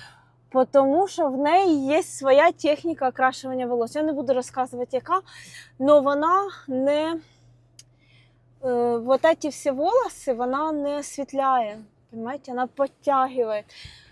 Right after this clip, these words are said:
Но так, що вообще не видно. Во-первых, вона робить це так швидко.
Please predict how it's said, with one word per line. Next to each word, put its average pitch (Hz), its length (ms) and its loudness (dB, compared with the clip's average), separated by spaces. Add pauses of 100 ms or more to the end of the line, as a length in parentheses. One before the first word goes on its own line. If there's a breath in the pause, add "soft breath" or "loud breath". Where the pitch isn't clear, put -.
Но 254 180 -4
так, 349 400 6
що 269 200 0
вообще 269 480 -2
не 285 260 -2
видно. 220 400 -8
Во-первых, 294 640 2
вона 262 220 2
робить 277 340 4
це 269 120 2
так - 240 -4
швидко. 269 600 -8